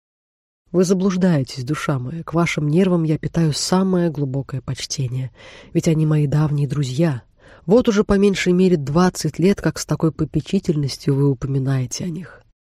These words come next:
"Ах, вы не понимаете моих страданий. Но, уповаю, вы совладаете с ними и доживете до того, чтобы увидеть, как в окрестностях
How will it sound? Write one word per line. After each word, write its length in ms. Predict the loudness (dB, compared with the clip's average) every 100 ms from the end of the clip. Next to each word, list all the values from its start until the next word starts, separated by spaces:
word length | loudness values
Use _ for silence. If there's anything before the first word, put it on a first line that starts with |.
| _ _ _ _ _ -2
"Ах, 300 | -2 -2 0
вы 80 | 0
не 100 | 2
понимаете 600 | 2 4 4 2 2 2
моих 240 | 2 0
страданий. 720 | -2 0 0 0 -2 -8 -14 _ _ _ _ _ _ 2
Но, 200 | 6 6
уповаю, 680 | 4 0 0 2 2 2
вы 100 | 0
совладаете 760 | -2 0 0 2 2 2 0 -6
с 140 | -4
ними 320 | -2 0 -2 -4 -20 -20 -2
и 80 | 0
доживете 640 | 2 4 4 6 4 2
до 100 | -4
того, 300 | 0 2 2
чтобы 320 | 2 0 2 2
увидеть, 480 | 2 2 2 0
как 240 | -2 -6 -4
в 40 |
окрестностях 800 | -6 -2 -2 -2 -6 -8 -8 -10